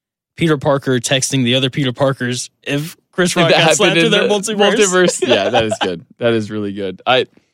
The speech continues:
Speaker 2: I, yeah, I saw some good ones. Um, <laughs> that's really good.
Speaker 1: That's,
Speaker 2: I think
Speaker 1: yeah.
Speaker 2: it was funny. They also, there, I saw something that had a reaction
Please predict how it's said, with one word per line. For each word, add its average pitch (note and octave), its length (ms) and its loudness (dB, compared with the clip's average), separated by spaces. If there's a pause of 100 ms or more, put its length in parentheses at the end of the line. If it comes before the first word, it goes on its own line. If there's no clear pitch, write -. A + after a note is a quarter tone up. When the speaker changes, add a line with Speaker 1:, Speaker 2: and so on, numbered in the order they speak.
(440)
Speaker 2:
I, C3+ 120 4
yeah, C3+ 300 2
I B2 40 2
saw D#3 280 2
some D3 200 -2
good C3+ 160 2
ones. B2 460 2
Um, G#2 580 -2 (800)
<laughs> - 1000 -8
that's E3 340 0
really A#2 260 2
good. F#2+ 300 -4 (260)
Speaker 1:
That's, E3+ 220 -2
Speaker 2:
I D3 60 0
think F3+ 240 2
Speaker 1:
yeah. G3+ 80 0
Speaker 2:
it - 40 2
was E3 180 0
funny. C#3+ 420 2
They B2 220 0
also, B2+ 500 0
there, G#2+ 200 -4
I G#2+ 120 0
saw B2 200 0
something A2 440 -4
that G#2 260 -4
had A2 160 -6
a G#2+ 40 -4
reaction G#2+ 760 -4